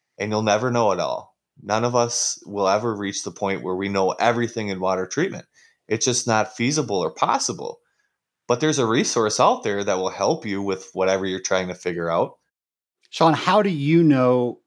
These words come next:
Speaker 2: that you don't know something?
Speaker 1: Uh, <laughs> I don't know. I haven't thought of, <laughs> of that before.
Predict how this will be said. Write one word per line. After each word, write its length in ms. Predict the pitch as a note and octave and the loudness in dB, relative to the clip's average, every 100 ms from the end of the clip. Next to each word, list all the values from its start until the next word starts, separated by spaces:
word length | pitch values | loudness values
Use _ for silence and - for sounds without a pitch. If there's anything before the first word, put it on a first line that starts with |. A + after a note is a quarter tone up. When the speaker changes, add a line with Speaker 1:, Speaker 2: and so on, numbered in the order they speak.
| _ | _
Speaker 2:
that 180 | A2+ A2+ | -4 -4
you 180 | A2 A2+ | -2 -2
don't 200 | A2+ G#2 | 0 0
know 160 | F#2 F2+ | -2 -2
something? 460 | - - - - _ _ _ _ _ _ - | -6 -8 -10 -20 _ _ _ _ _ _ 0
Speaker 1:
Uh, 640 | F3+ F#3+ G3 G3 F#3 G3 - - | 2 2 0 2 0 -2 -6 -18
<laughs> 180 | - G#3 | -4 0
I 1400 | F3+ - - - - - C#4 E3+ E3+ - - - - | 0 0 -4 -8 -8 -4 -4 -4 -10 -12 -14 -4 2
don't 140 | G#3+ A3+ | 4 6
know. 100 | G3+ | 4
I 80 | |
haven't 300 | D3 E3+ E3 | 4 0 -2
thought 260 | - B2 F#3 | 2 4 2
of, 180 | B2+ - - | 0 -8 -8
<laughs> 100 | - | -4
of 160 | A#2+ A2+ | -2 2
that 220 | G#2+ - | 0 0
before. 580 | G#2 - F#2+ F2+ F2+ | -8 -4 -2 -2 -4